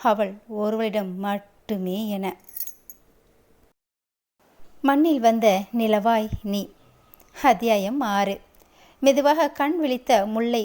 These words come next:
பார்த்தது என்னவோ ஜாக்கெட்டுக்கு கைவேலை பார்த்து கொண்டிருந்த செவந்தியை தான். "ஏன், நீங்க ரெண்டு பேரும் எந்திரிக்கும் போதே என்னை எழுப்பி விட்டுருக்கலாம்ல, நானும் ஏதாவது உங்க கூட சேர்ந்து வேலை செய்வேன்ல" என சினுங்களுடன் கூடிய முல்லையின் பேச்சை கேட்டு சிரித்த செவந்தியோ,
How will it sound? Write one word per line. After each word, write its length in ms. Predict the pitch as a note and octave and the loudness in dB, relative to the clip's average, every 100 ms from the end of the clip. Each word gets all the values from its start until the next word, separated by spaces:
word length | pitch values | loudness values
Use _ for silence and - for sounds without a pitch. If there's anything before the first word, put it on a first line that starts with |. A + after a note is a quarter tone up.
| - | 0
பார்த்தது 500 | A#3+ G#3+ A3 G#3+ G#3 | 2 2 0 -4 -2
என்னவோ 520 | G3+ G#3+ A3+ B3 A3+ | -2 0 -2 -2 -2
ஜாக்கெட்டுக்கு 600 | A3 G#3+ G#3 A3 G3+ G#3+ G#3+ - | 0 2 2 -2 -6 -6 -4 -2
கைவேலை 420 | B3+ C4+ A#3+ G#3 | -2 -2 -2 -4
பார்த்து 340 | - G3 G#3+ | -2 -4 -4
கொண்டிருந்த 600 | G3+ G3+ G3+ G3 G3+ A3 G#3+ | -4 0 0 0 4 4 2
செவந்தியை 600 | G#3 F#3+ G#3+ G3 F#3+ F#3 | -2 0 -2 -2 -4 -6
தான். 240 | G3 G3+ - _ _ _ _ _ | -4 -6 -6 _ _ _ _ _
"ஏன், 280 | - B3 C4 - _ | -2 0 -2 -6 _
நீங்க 220 | - A3+ G#3+ | -4 0 0
ரெண்டு 240 | A#3 B3 | 2 0
பேரும் 260 | A3 A#3+ B3+ | 0 0 0
எந்திரிக்கும் 320 | G#3+ A#3 A#3 | -2 -4 -2
போதே 280 | G3+ G#3+ A3+ | -2 0 0
என்னை 240 | F#3+ G#3 | 0 0
எழுப்பி 260 | A3+ G#3 G#3+ | -2 -2 -4
விட்டுருக்கலாம்ல, 480 | G3 F#3+ F#3 F#3+ F#3 F3 - _ | -4 -2 -2 0 -2 -2 -20 _
நானும் 320 | F#3 E3+ G3 | -6 -4 -2
ஏதாவது 400 | A#3+ A3 G#3+ A3 | 0 4 4 2
உங்க 120 | A3 G3+ | -2 -2
கூட 160 | G#3+ | -2
சேர்ந்து 220 | A3+ G#3+ | -2 -2
வேலை 200 | G#3 A#3+ | 2 0
செய்வேன்ல" 540 | A#3+ G3 F3+ F3 F3 F#3+ F3+ F3 _ - - - | 0 -4 -4 -6 -2 -2 -2 -6 _ -20 -20 -4
என 300 | A#3+ A3 - | -2 -2 -4
சினுங்களுடன் 680 | - D4 D4+ D4+ A#3+ A#3 G3 | -4 0 2 2 0 0 -4
கூடிய 400 | - G#3 G3 G3 | -4 -4 -2 -2
முல்லையின் 500 | G3+ G#3 G3 F#3+ F#3 | -2 -4 -4 -6 -8
பேச்சை 360 | F3+ F#3+ - G3+ | -6 -6 -4 -6
கேட்டு 360 | - G3 G3 G3 | -4 -6 -6 -6
சிரித்த 380 | G#3+ G3 F#3+ F#3 | -6 -4 -6 0
செவந்தியோ, 500 | G#3 F#3+ G3+ G3+ A3+ | 0 0 -4 -4 -4